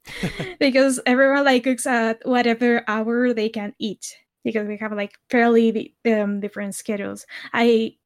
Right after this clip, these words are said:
Speaker 2: still, like, cook food for everyone from time to time, but more often than not, uh, everyone does it, uh, their own thing.
Speaker 1: Could I ask too? 'Cause I,
Speaker 2: So
Speaker 1: now I'm curious about everyone, and then I wanna jump back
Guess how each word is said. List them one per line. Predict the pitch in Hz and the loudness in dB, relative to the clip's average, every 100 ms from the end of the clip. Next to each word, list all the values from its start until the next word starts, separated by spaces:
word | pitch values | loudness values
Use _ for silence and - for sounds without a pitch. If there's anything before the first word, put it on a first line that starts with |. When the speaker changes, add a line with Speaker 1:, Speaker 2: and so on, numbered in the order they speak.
| - | -8
Speaker 2:
still, | 226 - 269 285 | -6 0 2 4
like, | 269 247 240 _ _ _ - | 2 0 -2 _ _ _ 0
cook | 233 226 | 0 0
food | _ 214 208 _ | _ -6 -6 _
for | 240 214 | -6 -6
everyone | 208 196 220 247 | -6 -4 -2 -2
from | 269 294 | -2 -4
time | 294 311 | -4 -6
to | 311 | -6
time, | 320 349 | -8 -6
but | 339 - - _ | -6 -6 -12 _
more | 247 285 339 349 349 - | 0 2 4 2 0 -2
often | 294 294 285 | -4 -2 0
than | 277 247 | 2 2
not, | 247 269 269 - - | 2 0 -4 -8 -4
uh, | 247 240 233 226 226 | -2 -2 -2 -4 -4
everyone | 247 254 240 226 | -2 -2 0 0
does | 226 214 - - | -2 -6 -8 -16
it, | 226 - - _ | -16 -16 -20 _
uh, | 247 226 214 | -4 -4 -2
their | 214 | -2
own | 208 196 | -2 -4
thing. | - 208 - _ _ - - | -6 -6 -8 _ _ -20 -18
Speaker 1:
Could | - | -14
I | 190 | -14
ask | 240 - | -14 -18
too? | - 147 | -14 -14
'Cause | - | -10
I, | - | -4
Speaker 2:
So | 240 214 202 | -2 -2 -6
Speaker 1:
now | 151 | -10
I'm | 214 | -12
curious | - - 135 - | -14 -14 -14 -14
about | 120 | -18
everyone, | 113 113 110 107 | -16 -16 -12 -6
and | 107 117 | -6 -8
then | 110 | -20
I | 113 | -18
wanna | 117 117 | -18 -16
jump | 113 - | -18 -12
back | 107 113 | -12 -12